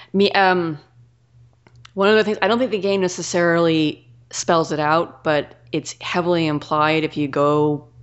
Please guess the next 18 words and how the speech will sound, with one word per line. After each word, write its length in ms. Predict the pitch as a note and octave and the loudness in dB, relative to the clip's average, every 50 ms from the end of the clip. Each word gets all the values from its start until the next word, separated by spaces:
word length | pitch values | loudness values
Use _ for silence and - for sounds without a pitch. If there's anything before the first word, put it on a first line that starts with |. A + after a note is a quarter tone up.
| - - _ _ _ _ - - - | -20 -20 _ _ _ _ -20 -14 -10
to, 500 | - - - D#3+ D3+ D3 D3 C#3+ C#3+ C3+ | -4 0 0 2 4 4 4 2 2 2
I 60 | C#3 C#3 | 0 0
guess, 260 | - C#3+ - - - | -2 -4 -6 -6 -4
you 40 | D3 | 0
go 100 | C#3+ C#3+ | 2 2
to 60 | D3 | 2
the 60 | C#3+ | 4
lighthouse 760 | C#3 C#3 C#3 C#3 E3 D#3 D3 D3+ D3+ D3+ - - - - - - - | 2 2 2 0 0 0 0 0 0 0 -4 -6 -6 -8 -10 -10 -6
where 120 | C#3+ C#3+ | -4 -4
you 160 | C#3 C3+ C3+ | -2 -4 -4
can 240 | B2+ - D3+ C3+ B2+ | -4 -6 -6 -4 -2
make 260 | C#3+ C#3+ C3+ A#2+ - - | -2 -2 -4 -4 -4 -4
Emeralda 540 | C#3+ C#3+ C#3 C#3+ C#3 C3+ C#3+ C#3 C#3 C3+ C3+ - - - - - - - - - - | -2 0 0 0 0 2 0 0 0 -2 -6 -10 -16 -18 -18 -18 -20 -20 -20 -14 -4
grow 260 | - E3+ D#3+ D#3 D#3 D#3 | 0 2 4 4 6 6
up. 400 | D#3 F#3 G#3 - - - - - | 4 4 2 0 -6 -8 -2 0
Um, 500 | D#3 D#3 D#3 D3+ D3+ D3 D3 C#3+ C#3+ D3+ - | 0 0 0 -2 -4 -6 -6 -8 -10 -8 -4
you 160 | D#3 D#3+ D#3 | -2 -2 0
see 760 | - - - - F#3 E3 E3 E3+ E3+ E3+ E3 E3 E3 E3 | -2 -2 -2 0 2 2 4 4 4 4 2 2 0 -2